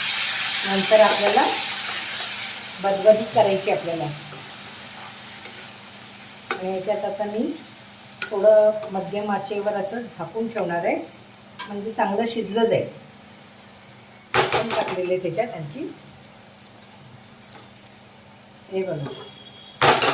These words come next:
तर झाकून ठेवते, बारीक केले मी गॅस. तर हे जरा झाकून ठेवले चांगलं शिजण्याकरता. हे बघा, आता आपलं हे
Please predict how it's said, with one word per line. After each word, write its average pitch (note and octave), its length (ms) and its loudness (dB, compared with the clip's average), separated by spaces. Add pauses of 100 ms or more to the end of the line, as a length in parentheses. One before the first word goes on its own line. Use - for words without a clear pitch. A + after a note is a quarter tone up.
(1900)
तर G#3 60 -8
झाकून G3+ 460 0
ठेवते, G#3+ 340 -2 (180)
बारीक F3+ 280 0
केले G3+ 280 0
मी - 200 2
गॅस. A#3 260 0 (2500)
तर F#3 40 -8
हे F#3+ 180 -4
जरा G#3+ 240 0
झाकून G3 400 -2
ठेवले G3+ 300 0
चांगलं F#3+ 260 0
शिजण्याकरता. E3+ 640 -12 (3500)
हे A3+ 80 -4
बघा, G3 200 4
आता F3+ 220 2
आपलं G3 220 -2
हे G3+ 220 -2